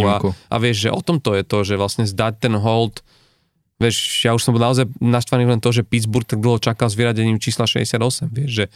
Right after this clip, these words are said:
Speaker 1: že keď
Speaker 2: No.
Speaker 1: si uvedomíš, že
Speaker 2: Tak tiež možno čakali, že sa ešte vráti.
Speaker 1: <laughs>
Speaker 2: Možno ho prehovárali. <laughs> No, akože, e, áno, však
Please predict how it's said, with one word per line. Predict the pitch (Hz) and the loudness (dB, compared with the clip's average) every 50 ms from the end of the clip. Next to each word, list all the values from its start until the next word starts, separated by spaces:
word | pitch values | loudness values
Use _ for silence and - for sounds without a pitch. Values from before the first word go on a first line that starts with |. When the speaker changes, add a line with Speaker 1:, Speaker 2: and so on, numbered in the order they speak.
| - - - - - _ _ _ _ | -14 -20 -20 -20 -20 _ _ _ _
Speaker 1:
že | - - | -8 -4
keď | 120 123 | -2 0
Speaker 2:
No. | 117 | 2
Speaker 1:
si | 117 113 | 2 2
uvedomíš, | 110 113 117 120 107 113 107 107 110 110 107 104 | 2 2 2 2 2 2 2 2 0 0 0 -2
že | 104 110 110 104 104 107 | -2 0 0 0 0 0
Speaker 2:
Tak | 107 107 - | 0 0 0
tiež | 131 131 131 | 2 2 4
možno | 151 151 135 123 107 | 4 4 4 2 2
čakali, | 98 - - 98 - 107 98 95 | 0 0 -2 -2 0 0 0 0
že | 95 95 101 | 0 -2 -2
sa | 98 - 98 | -2 -2 -2
ešte | 95 - - 98 | -4 -4 -4 -4
vráti. | 95 95 92 90 90 - - - - _ _ _ _ _ - | -2 -2 -2 -2 -2 -4 -6 -6 -8 _ _ _ _ _ -2
Speaker 1:
<laughs> | - 120 - - - - 156 131 - - 160 135 - - | -2 0 0 0 0 2 0 2 2 0 -2 -2 0 0
Speaker 2:
Možno | 151 110 98 104 110 - | 2 2 2 4 4 4
ho | 110 107 | 4 4
prehovárali. | 98 - 110 110 117 117 110 104 95 92 92 95 101 104 110 104 - - - - - - _ - | 4 4 4 4 4 4 4 4 2 2 0 0 0 0 -2 -2 -4 -10 -18 -20 -20 -10 _ -2
<laughs> | 175 175 170 - 151 135 120 - - - - 117 123 - - - - - - - - - _ | 0 2 2 2 2 2 0 -2 -4 -6 -4 -6 -6 -6 -6 -12 -14 -14 -16 -20 -20 -10 _
No, | - 131 160 175 | 0 2 2 4
akože, | 156 139 - 151 135 135 | 2 2 2 4 4 4
e, | 131 127 127 110 - 101 117 113 113 113 113 113 113 113 104 69 67 64 - 50 - - - | 4 4 2 2 2 0 2 2 2 2 2 2 2 0 0 -2 -6 -8 -10 -12 -14 -8 -4
áno, | - 127 131 131 120 | 0 2 2 4 2
však | 110 - 123 104 | 2 2 0 -2